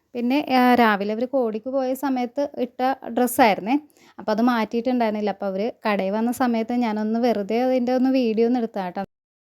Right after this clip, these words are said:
പിന്നെ ആ ഒരു വായു കൊടുത്ത് എല്ലാം കഴിഞ്ഞപ്പോഴേക്കും വൈകുന്നേരം റിസപ്ഷന് മോൾക്ക് ഇടാൻ വേണ്ടിയിട്ട് ഒരു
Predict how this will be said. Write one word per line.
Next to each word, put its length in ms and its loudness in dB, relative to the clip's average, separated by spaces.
പിന്നെ 120 8
ആ 120 6
ഒരു 140 4
വായു 220 4
കൊടുത്ത് 220 0
എല്ലാം 280 2
കഴിഞ്ഞപ്പോഴേക്കും 680 -2
വൈകുന്നേരം 600 -2
റിസപ്ഷന് 520 0
മോൾക്ക് 400 0
ഇടാൻ 200 0
വേണ്ടിയിട്ട് 380 -2
ഒരു 160 4